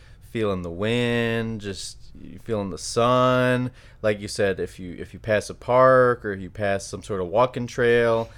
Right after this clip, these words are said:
you see that there's actually people outside and enjoying the weather also. So yeah, I enjoy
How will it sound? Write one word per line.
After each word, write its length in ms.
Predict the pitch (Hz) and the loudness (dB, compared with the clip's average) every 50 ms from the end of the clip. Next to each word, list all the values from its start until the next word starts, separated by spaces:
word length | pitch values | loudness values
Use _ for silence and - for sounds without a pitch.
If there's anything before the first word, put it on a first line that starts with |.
| - - - - | -20 -20 -20 -16
you 120 | - 101 92 | -14 -14 -12
see 540 | - - - 101 98 98 98 98 98 95 - - - - - - - - - - | -12 -12 -10 -8 -8 -6 -6 -6 -8 -10 -12 -16 -20 -20 -20 -20 -20 -20 -14 -8
that 340 | 95 92 90 82 - - - - - - - - - - | -6 -4 -4 -4 -6 -10 -14 -20 -20 -20 -20 -20 -20 -20
there's 280 | - 92 101 95 90 92 | -12 -8 -8 -6 -4 -4
actually 260 | 95 90 - - 92 | -4 -6 -6 -8 -16
people 360 | - - 104 95 - 95 92 | -14 -12 -14 -12 -8 -6 -4
outside 600 | 90 87 80 - - - 127 139 147 143 139 139 | -4 -4 -6 -6 0 2 2 4 6 6 4 4
and 100 | 135 123 | 4 2
enjoying 400 | 113 107 101 95 104 104 101 98 | -2 -2 -2 -2 0 0 0 0
the 80 | 95 92 | -2 -4
weather 320 | 90 92 92 90 87 80 | -2 -2 -2 -2 -4 -2
also. 680 | 80 113 123 135 131 131 - - 135 127 123 123 120 117 | 0 2 2 2 2 0 -2 -2 -2 0 0 2 0 0
So 160 | 113 - - 117 | -2 -2 -6 -2
yeah, 300 | 127 147 147 117 92 - - - - - - - - | 2 4 4 4 2 0 -6 -18 -20 -20 -20 -14 -10
I 540 | - 95 98 104 104 101 104 101 101 98 - - - - - - - - - | -6 -4 -2 0 0 0 0 -2 -2 -4 -8 -14 -20 -20 -20 -20 -20 -16 -12
enjoy 560 | 104 101 90 - 101 98 98 98 98 92 | -12 -12 -8 -4 -4 -2 -2 -2 -2 -4